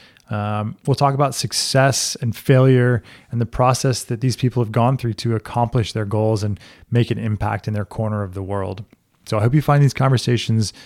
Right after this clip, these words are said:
informative, inspiring, entertaining, educational, um, all of the above. And, and if you're listening to us because you're a car person, I hope you also listen to some of our other non-automotive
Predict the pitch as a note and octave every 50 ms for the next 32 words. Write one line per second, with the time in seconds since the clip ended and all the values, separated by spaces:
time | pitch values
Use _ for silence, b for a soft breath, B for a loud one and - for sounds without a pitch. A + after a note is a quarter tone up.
0 | B B B B B2 A2 F#2+ - - C3 C3 C3+ C#3 C3+ C3+ C3+ C3 A#2+ A2 G#2+
1 | - A2 F#2+ - - - - A2 A2+ A#2 A#2+ A#2 A#2 A2+ A2+ A2+ A#2 A#2 G#2 b
2 | b b b b b - A2+ A2 G#2+ - - - B2+ B2 A#2+ A#2+ A#2+ A#2+ A#2+ A#2
3 | A#2 A#2 A2+ b b b b b b b - B2 A2 A2 - - A#2+ A#2+ A2+ -
4 | - B2 A#2 A#2 A2+ A2+ A2+ A2+ G2+ b b b b b b b _ A2 G2+ G2
5 | G2 G2+ G2+ G2+ G#2 - - _ _ - - B2+ B2+ B2 A#2 G#2 G#2 A2+ G#2 F#2
6 | F2 G2+ G2 G2 G2 F#2+ G2+ G2+ A2 - B2+ B2 A#2+ - - A2+ A#2 A#2 C3+ C#3+
7 | C3 - D3 C3+ C3 C3 B2+ B2 A#2+ A2+ - _ _ _ - - A#2 A2+ A2+ -
8 | - A#2+ - - - D#3+ F3+ E3+ D#3 C#3 A#2+ G#2 - - A2 G#2 G2 - A2 G#2
9 | - - A2 G#2+ A2+ D3 D#3 C#3 C3 - B2 B2+ C3 - - B2 A2 G#2 A2+ A2
10 | F#2+ A2+ A2+ A2 G#2+ G#2 G#2+ G#2+ A2 G#2 A#2+ A2+ A#2 A2 G#2+ A2 A2 A2 A2 A2
11 | A2+ A2+ A2+ A2+ A2 A2 G2+ - - - - _ _ _ _ _ _ _ - A#2+
12 | A2+ G#2+ A2 A2 A2+ A#2+ B2 A#2+ A2+ G2+ G2 G2+ G2 - -